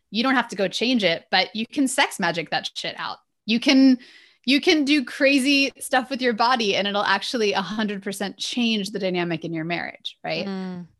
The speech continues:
Speaker 1: And I've seen this over and over again. It's because you're tapping into this channel of energy that's, like, so beyond something that your br-, your logical mind can understand.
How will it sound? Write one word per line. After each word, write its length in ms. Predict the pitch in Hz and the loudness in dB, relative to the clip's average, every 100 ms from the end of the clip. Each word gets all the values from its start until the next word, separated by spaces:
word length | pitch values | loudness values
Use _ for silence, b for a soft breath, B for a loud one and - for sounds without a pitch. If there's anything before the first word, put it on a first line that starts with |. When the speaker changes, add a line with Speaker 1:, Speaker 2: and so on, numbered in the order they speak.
| - | 0
Speaker 1:
And 160 | 202 | 4
I've 140 | 214 214 | 4 2
seen 260 | - 277 247 | 4 6 6
this 500 | 202 190 - - - _ _ _ _ _ _ _ | 4 0 -4 -14 -20 _ _ _ _ _ _ _
over 320 | 220 226 233 | 4 6 6
and 100 | 226 | 4
over 300 | 214 214 202 | 4 2 4
again. 320 | 190 175 170 170 | 2 2 -2 -4
It's 140 | 165 | -6
because 200 | 190 190 | -10 -8
you're 80 | 190 | -8
tapping 540 | - - 214 220 214 | -6 0 0 0 -2
into 200 | 196 175 | -2 -2
this 200 | 170 160 | -4 -8
channel 460 | - - 202 202 190 | -10 -8 -4 -4 -4
of 80 | 170 | -4
energy 440 | 175 185 170 160 | -4 -4 -6 -6
that's, 300 | 160 156 - | -6 -8 -10
like, 260 | 160 156 - _ - | -10 -10 -14 _ -16
so 500 | - - 196 185 185 | -12 -4 0 0 0
beyond 680 | 180 170 165 165 160 160 165 | -2 0 2 2 -2 -4 -4
something 400 | 175 170 175 165 | -4 -4 -4 -2
that 140 | 156 | -4
your 120 | - | -6
br-, 200 | 165 175 180 | -10 -8 -8
your 160 | 175 | -8
logical 640 | 165 156 165 208 - 175 160 | -6 -6 -6 -6 -8 -8 -8
mind 440 | 156 143 151 170 | -8 -10 -10 -12
can 160 | - - | -14 -12
understand. 840 | - - 156 - - 110 - | -12 -12 -14 -16 -14 -14 -14